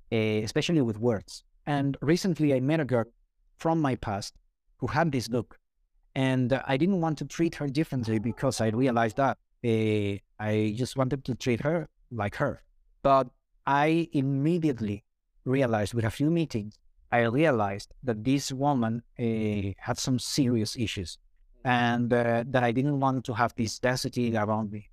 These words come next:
And, uh, I just left her be. <laughs> I just let her, let her be, and, uh,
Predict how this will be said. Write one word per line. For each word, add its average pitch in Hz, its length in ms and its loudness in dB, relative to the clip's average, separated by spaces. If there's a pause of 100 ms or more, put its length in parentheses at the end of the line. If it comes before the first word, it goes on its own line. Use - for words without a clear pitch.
And, 104 480 0
uh, 104 400 0 (340)
I 127 100 4
just 131 480 -2
left 131 360 0
her 143 120 2
be. 113 240 -2 (480)
<laughs> - 500 -18
I 139 100 0
just 131 180 2
let 120 140 2
her, 135 240 0
let 131 180 2
her 135 120 -2
be, 147 360 2
and, 117 420 -2
uh, 104 220 -4